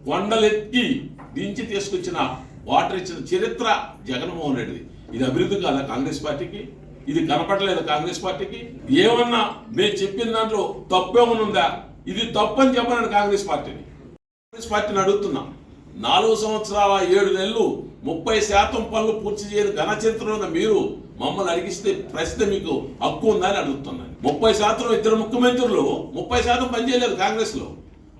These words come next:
రాజశేఖర రెడ్డి గారు అరవై శాతం వచ్చి పని చేశారని మీరే చెప్తున్నారు. మరి అప్పుడు కూడా పోలవరం మన ఆంధ్ర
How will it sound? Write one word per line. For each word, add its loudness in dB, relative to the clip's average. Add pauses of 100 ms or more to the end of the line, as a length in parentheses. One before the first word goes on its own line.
రాజశేఖర 2
రెడ్డి 2
గారు 4
అరవై 4
శాతం 0
వచ్చి -2
పని -2
చేశారని -4
మీరే 0
చెప్తున్నారు. -4 (120)
మరి 0
అప్పుడు 4
కూడా 2
పోలవరం 4 (260)
మన -6
ఆంధ్ర -4